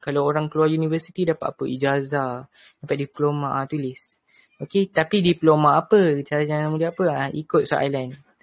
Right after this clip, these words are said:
Okey, ikut soalan. Okey, and then anugerah. Anugerah korang dapat apa? Anugerah apa, eh? Contohnya anugerah dalam pertandingan.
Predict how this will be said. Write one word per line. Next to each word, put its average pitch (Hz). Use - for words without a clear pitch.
Okey, 214
ikut 170
soalan. 135
Okey, 143
and 156
then 190
anugerah. 160
Anugerah 151
korang 156
dapat 151
apa? 135
Anugerah 151
apa, 156
eh? 180
Contohnya 160
anugerah 151
dalam 143
pertandingan. 147